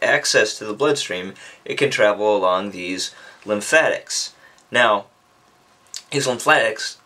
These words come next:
always flow one way. They always flow to the heart. And as they travel, they, they pass through these secondary, uh, lymphoid organs, which you know as lymph nodes, um, and will travel, and it will eventually drain into the,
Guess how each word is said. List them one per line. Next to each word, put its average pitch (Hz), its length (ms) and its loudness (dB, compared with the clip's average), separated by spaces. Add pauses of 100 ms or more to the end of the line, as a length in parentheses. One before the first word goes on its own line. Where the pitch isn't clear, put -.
(220)
always 139 320 4
flow 107 400 4 (120)
one 113 400 0
way. 104 360 0
They 101 160 2
always 117 200 4
flow 117 220 0
to - 120 -4
the 104 100 -4
heart. - 360 -2 (440)
And 101 80 -2
as 101 140 2
they 101 100 2
travel, 131 460 4
they, 107 320 2 (280)
they 98 140 -2
pass 107 340 2
through 117 160 -4
these 104 380 -4 (100)
secondary, 117 880 2 (340)
uh, 92 420 0 (300)
lymphoid 123 520 2
organs, 107 520 2
which - 460 -2 (580)
you 113 160 -4
know 104 200 4
as 104 100 -2
lymph 117 320 -4
nodes, 87 400 -4 (480)
um, 98 460 -2 (160)
and 107 140 0
will 98 80 -6
travel, 131 400 2
and 110 120 0
it 110 80 2
will 107 160 0
eventually 147 440 0
drain 107 360 0
into 107 600 -2
the, 101 400 -2